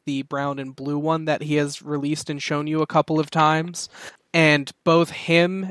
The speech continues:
and Aura rush up, and you see Silver,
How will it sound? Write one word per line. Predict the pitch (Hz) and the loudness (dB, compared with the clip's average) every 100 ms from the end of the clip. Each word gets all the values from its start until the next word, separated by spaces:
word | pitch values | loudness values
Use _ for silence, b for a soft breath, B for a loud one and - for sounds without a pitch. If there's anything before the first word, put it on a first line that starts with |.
| - | -4
and | 156 147 143 - | 0 2 2 -4
Aura | 160 151 156 170 | -4 0 2 2
rush | 147 151 151 - - | 0 0 0 -2 -4
up, | 147 202 - _ _ _ | 0 0 -4 _ _ _
and | 160 151 143 135 | 0 2 0 -4
you | 147 147 175 | -8 -4 -2
see | - 185 160 | -2 0 0
Silver, | - - - 170 185 147 135 131 151 | -2 -4 0 2 2 0 -2 -2 -6